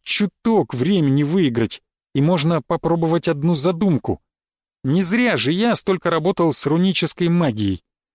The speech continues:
Была одна идея — но для её реализации нужно подгадать нужный момент,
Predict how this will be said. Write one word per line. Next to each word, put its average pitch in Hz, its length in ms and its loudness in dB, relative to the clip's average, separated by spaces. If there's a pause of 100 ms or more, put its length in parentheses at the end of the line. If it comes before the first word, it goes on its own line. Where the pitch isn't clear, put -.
(320)
Была 202 540 0
одна 135 360 0
идея — 135 480 -2 (420)
но 127 200 0
для 131 180 0
её 175 300 0
реализации 151 720 0
нужно 151 500 0
подгадать 156 560 -2
нужный 170 340 0
момент, 196 540 0